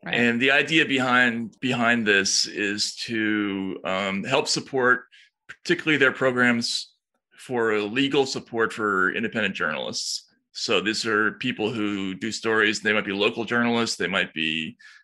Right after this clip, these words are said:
Speaker 2: uh, independents and podcasters. If they get into legal trouble, you can call, uh, the Reporters Committee for the Freedom of the Press, and they have, uh, an, a sort of an amazing array of, of really useful tools.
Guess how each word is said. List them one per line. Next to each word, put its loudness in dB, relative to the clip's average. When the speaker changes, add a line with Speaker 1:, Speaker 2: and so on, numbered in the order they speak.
Speaker 2:
uh, 0
independents 0
and -8
podcasters. 0
If -10
they 0
get 2
into -4
legal 0
trouble, -2
you 0
can -8
call, 0
uh, 2
the -4
Reporters -2
Committee -2
for -6
the -6
Freedom 2
of -4
the -6
Press, 0
and 2
they 4
have, 2
uh, 0
an, -4
a -4
sort -2
of 2
an 6
amazing 2
array 4
of, 0
of -4
really 4
useful -2
tools. -4